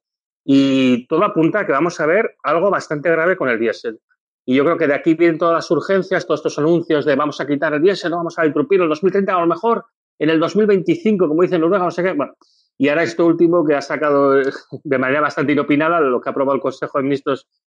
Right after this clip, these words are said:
ahora, eh, este viernes, eh, que vamos a reducir la velocidad de lo que llaman vías secundarias, que antes es lo que llamábamos carreteras convencionales, eh, de cien a noventa kilómetros por hora. No creo que, mm, falte mucho, de aquí a lo mejor seis meses lo vuelven a reducir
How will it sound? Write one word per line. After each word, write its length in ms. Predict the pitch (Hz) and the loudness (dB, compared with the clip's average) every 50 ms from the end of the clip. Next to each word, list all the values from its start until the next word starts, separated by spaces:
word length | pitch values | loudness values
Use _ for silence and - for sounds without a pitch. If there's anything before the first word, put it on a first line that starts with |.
| _ _ _ _ _ | _ _ _ _ _
ahora, 300 | 127 123 123 127 117 117 | -4 -2 0 0 0 2
eh, 280 | 113 110 113 123 123 | 2 2 2 2 2
este 240 | 120 120 - - 139 | 0 -2 -2 0 0
viernes, 480 | 147 165 175 170 185 208 226 226 - _ _ _ _ _ _ _ | 2 2 0 0 -2 -4 -6 -6 -10 _ _ _ _ _ _ _
eh, 300 | - 127 127 123 127 113 120 | 0 2 2 4 2 2 0
que 120 | - 135 | -2 -2
vamos 200 | 127 143 151 147 | 0 0 -2 -2
a 60 | 160 | -2
reducir 300 | 160 160 147 123 190 185 | 0 0 0 0 0 0
la 100 | 175 180 | 0 2
velocidad 380 | 156 147 143 135 - 160 156 151 | 2 2 0 0 0 -2 -2 0
de 80 | 160 165 | 0 0
lo 100 | 147 127 | 0 0
que 80 | 135 | 0
llaman 240 | 143 165 185 170 170 | 0 0 2 2 2
vías 160 | 165 175 170 | 2 0 0
secundarias, 580 | 180 165 - - 151 151 156 180 185 190 165 - | -2 -4 -2 -2 0 0 0 2 0 0 -2 -2
que 120 | - 139 | -2 -2
antes 260 | 123 120 120 131 127 | -2 0 -2 -2 -2
es 80 | 135 139 | -2 -2
lo 100 | 139 131 | -2 0
que 80 | 123 135 | 0 -2
llamábamos 300 | 127 135 135 139 131 135 | 0 0 -2 -2 -4 -6
carreteras 400 | - 120 113 110 123 117 113 - | -8 -8 -6 -4 -4 -4 -4 -4
convencionales, 720 | - 117 113 120 113 113 135 139 151 165 185 247 - _ _ _ _ _ _ _ _ _ _ - | -4 -2 -2 -2 -2 -2 -2 -2 -2 -4 -4 -6 -10 _ _ _ _ _ _ _ _ _ _ -4
eh, 240 | 135 135 131 127 | 0 2 2 2
de 140 | 120 131 123 | 2 0 -2
cien 320 | - - 165 160 160 175 175 | 0 0 0 2 2 2 0
a 140 | 139 135 | 0 -2
noventa 340 | 131 135 131 135 135 131 143 | -2 0 0 0 0 -2 -2
kilómetros 280 | 135 131 131 135 127 - | -2 -2 -2 -4 -6 -6
por 140 | - 123 120 | -4 -2 0
hora. 180 | 113 110 110 | 0 0 0
No 220 | 123 135 151 160 156 | 0 0 0 0 0
creo 160 | 180 185 170 | -2 -2 0
que, 100 | 170 160 | -2 -2
mm, 460 | 139 165 156 151 151 143 131 131 127 | 0 0 0 2 2 0 0 -2 -6
falte 260 | - - 143 - 147 | -6 -6 -4 -4 -2
mucho, 300 | 139 143 151 143 - 180 170 | -2 -2 -2 -2 0 0 0
de 60 | 143 | 0
aquí 100 | 120 135 | -2 -2
a 40 | 135 | -2
lo 60 | 131 | -4
mejor 200 | 127 147 139 127 | -2 -4 -4 -2
seis 160 | 156 135 123 | -2 -2 0
meses 260 | 139 143 143 175 165 | 0 -2 -2 0 0
lo 120 | - 139 131 | 0 0 0
vuelven 260 | 139 147 151 147 147 | 0 0 0 0 0
a 60 | 135 | -2
reducir 480 | 135 135 135 131 127 151 165 180 175 | 0 0 0 0 2 2 2 0 0